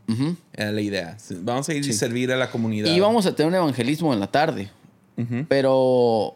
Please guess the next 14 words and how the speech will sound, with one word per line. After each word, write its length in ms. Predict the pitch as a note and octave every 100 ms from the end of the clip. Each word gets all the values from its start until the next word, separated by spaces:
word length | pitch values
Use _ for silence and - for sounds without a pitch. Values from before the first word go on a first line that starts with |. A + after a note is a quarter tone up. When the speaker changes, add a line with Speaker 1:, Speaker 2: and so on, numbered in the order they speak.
| -
Speaker 1:
más 280 | - C3+ D3
que 80 | E3
nada 260 | D3 C#3+ -
payasos 1160 | A2+ A2 C3 C3+ C3 B2 C#3 B2+ B2 B2 A#2+
y 100 | C3 - _ _ - B2+
globos, 800 | C3+ C3 B2+ B2 A#2 A#2 A#2 A2
dulces, 720 | B2 C3 B2 A2 A#2+ A2+ A2 A2+
Speaker 2:
No, 60 |
Speaker 1:
cosas 240 | B2 B2 B2+
Speaker 2:
servir 200 | A#2 A#2+
a 60 |
la 80 | A#2
Speaker 1:
así. 100 | A2+
Speaker 2:
comunidad. 420 | A2 G#2 G2 F2